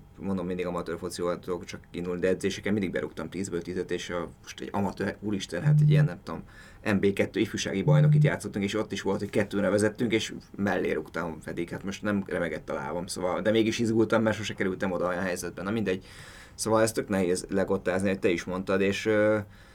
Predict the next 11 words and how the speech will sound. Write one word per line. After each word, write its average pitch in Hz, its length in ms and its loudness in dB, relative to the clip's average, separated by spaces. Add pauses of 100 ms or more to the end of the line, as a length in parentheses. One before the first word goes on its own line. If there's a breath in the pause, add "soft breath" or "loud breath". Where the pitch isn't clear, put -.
(280 loud breath)
és - 100 -4
én 127 80 4
arra 180 120 4
leszek 107 220 2
kíváncsi, 110 420 2
hogyha 107 480 2 (340)
ide 107 160 0
meg 107 140 4
most 101 180 0
kicsit - 240 -6
a 104 180 2